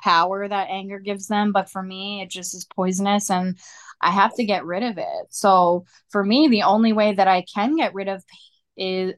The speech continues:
of those negative, negative emotions is to pray for the well-being of other people, which when I first heard that, like, years ago, I was like, "That's fucking crazy." Like,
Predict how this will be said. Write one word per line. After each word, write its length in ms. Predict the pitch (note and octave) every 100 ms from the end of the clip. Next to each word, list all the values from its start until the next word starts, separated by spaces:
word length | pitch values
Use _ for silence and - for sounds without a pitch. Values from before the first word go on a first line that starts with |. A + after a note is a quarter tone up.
| -
of 240 | F#3+ F#3
those 280 | F#3+ F#3+ F#3
negative, 420 | F#3 F#3+ G3+ G3 -
negative 540 | F#3+ F#3+ F#3+ G3+ F#3+
emotions 540 | F3+ F3+ G3+ F#3 F3+ - F#3+
is 260 | G3+ G#3
to 140 | - F#3+
pray 360 | - F3+ G3+
for 140 | A3+ F#3+
the 100 | F3
well-being 640 | F3+ F#3 F3+ F#3+ F#3 E3+
of 140 | D#3+
other 240 | D#3+ E3 E3
people, 480 | G3+ G#3 - - F3
which 320 | E3+ E3+ - - - - - -
when 140 | G3+
I 140 | G3
first 360 | G3+ G#3+ G#3 -
heard 320 | A3 A3+ B3
that, 320 | G3 F3+ F3+ -
like, 220 | F#3 F3
years 420 | - F3 F#3 A#3+ A#3
ago, 180 | F3+
I 260 | E3 E3+ E3+
was 200 | F3 F3
like, 220 | F3+ F3
"That's 260 | F#3+ G#3 -
fucking 460 | G3 F3+ G3 F#3+
crazy." 640 | F3+ G#3+ B3 C4 F#3+ - C3
Like, 160 | F3